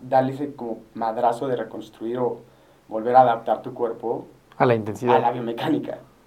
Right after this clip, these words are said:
Speaker 1: Y
Speaker 2: Ok.
Speaker 1: para eso, m-, muchas veces necesitas hacer cierta intensidad y, y apostarle un poco más a eso y tal vez extender un poco tu meta un-, una temporada más.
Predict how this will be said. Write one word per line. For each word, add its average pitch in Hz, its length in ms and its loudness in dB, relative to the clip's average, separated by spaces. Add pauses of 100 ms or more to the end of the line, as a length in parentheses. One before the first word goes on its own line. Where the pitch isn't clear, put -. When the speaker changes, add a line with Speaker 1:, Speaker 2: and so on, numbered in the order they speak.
(360)
Speaker 1:
Y 143 60 -2
Speaker 2:
Ok. 131 80 -2
Speaker 1:
para 143 240 4
eso, 175 480 6 (280)
m-, 131 200 -6 (420)
muchas 143 300 0
veces 135 200 -2
necesitas 123 220 -8
hacer 113 160 -6
cierta 123 240 -8
intensidad 117 560 -2 (1000)
y, 110 440 -14
y 113 60 -10
apostarle 123 460 -6
un 123 100 -6
poco 127 220 -4
más 127 220 -2
a 135 100 6
eso 143 260 0
y 117 240 -8
tal 120 200 -6
vez 120 140 -2
extender 113 400 -10
un 113 100 -10
poco 117 200 -10
tu 113 140 -12
meta 110 340 -6
un-, 110 240 -8
una 110 180 -10
temporada 95 400 -10
más. - 280 -14